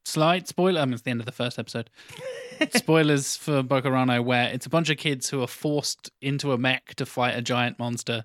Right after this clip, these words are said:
Speaker 1: and then every time they do that, one of them dies
Speaker 2: Yeah.
Speaker 1: randomly. Whoever pilots the mech dies,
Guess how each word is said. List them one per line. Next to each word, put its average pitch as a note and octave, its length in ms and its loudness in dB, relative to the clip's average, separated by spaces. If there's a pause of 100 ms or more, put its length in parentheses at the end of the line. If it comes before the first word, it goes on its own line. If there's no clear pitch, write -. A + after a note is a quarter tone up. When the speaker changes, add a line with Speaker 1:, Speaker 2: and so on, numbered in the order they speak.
(120)
Speaker 1:
and A#2+ 220 -2
then A2+ 400 0 (180)
every C#3 300 0
time C3 300 0
they B2 120 2
do D#3 260 4
that, B2 280 0 (140)
one A2+ 300 -6
of A2+ 140 -8
them A2 340 -8
dies A2 640 -4
Speaker 2:
Yeah. - 140 2
Speaker 1:
randomly. A2+ 760 -4 (140)
Whoever D3 280 4
pilots C#3+ 500 2
the C3 80 0
mech C3 380 0
dies, A2+ 560 -2